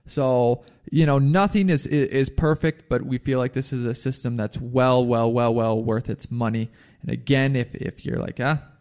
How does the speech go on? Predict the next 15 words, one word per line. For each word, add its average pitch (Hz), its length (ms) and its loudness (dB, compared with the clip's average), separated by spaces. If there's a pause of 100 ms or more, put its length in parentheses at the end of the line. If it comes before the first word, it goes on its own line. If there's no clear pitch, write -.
(120)
this 135 240 -4
is 104 160 -8
not 123 280 -4
for 139 100 -2
me, 143 280 2 (280)
I 120 100 -2
didn't 131 160 0
learn 135 160 -2
anything 131 340 -2
from 123 260 0
it," 120 180 -2 (220)
uh, - 180 -8 (120)
give 120 140 -4
me 113 160 -2
a 101 160 -2